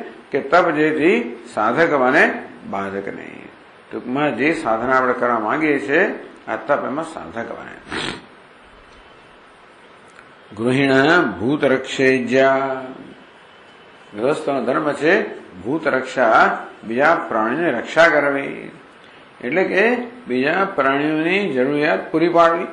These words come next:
એની ચર્ચા આપણે કરી કે પંચમહાયજ્ઞ દ્વારા દેવતાઓ, પિતૃઓ,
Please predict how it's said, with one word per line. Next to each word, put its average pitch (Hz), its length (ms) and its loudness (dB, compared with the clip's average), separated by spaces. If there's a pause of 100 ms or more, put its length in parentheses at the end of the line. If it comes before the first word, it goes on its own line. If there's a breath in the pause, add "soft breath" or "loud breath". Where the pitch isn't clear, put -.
(1500)
એની 117 140 -8
ચર્ચા 120 340 0
આપણે 123 200 2
કરી 151 480 0 (300)
કે - 60 -6
પંચમહાયજ્ઞ 127 960 -2
દ્વારા 127 680 4 (720)
દેવતાઓ, 127 760 4 (960)
પિતૃઓ, 127 760 0